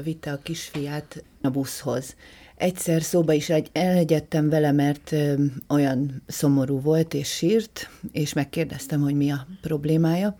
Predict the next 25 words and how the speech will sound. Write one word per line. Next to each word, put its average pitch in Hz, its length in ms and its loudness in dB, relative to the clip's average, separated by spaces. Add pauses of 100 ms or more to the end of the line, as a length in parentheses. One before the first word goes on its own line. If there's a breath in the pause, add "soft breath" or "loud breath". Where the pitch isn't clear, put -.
(580 loud breath)
És 170 200 2
ennyi 165 260 6
volt 151 240 -4
körülbelül 143 920 0 (140)
egy 143 320 -4 (140)
pár 147 200 0
éven 139 260 0
keresztül 143 460 -4
a 143 60 -2
mi 143 120 0
kontaktunk, 180 800 0
és 170 220 -4
aztán, 160 400 -2
amikor 151 460 0
én 147 80 0
megláttam 160 640 -2
ezt 143 280 -4
a 143 280 -4 (800 loud breath)
riportot, 160 640 0
amit 147 300 2
a 147 200 0
Valival 151 400 0
készítettek 147 840 -4
a, 147 180 -2 (840 loud breath)
a 143 220 0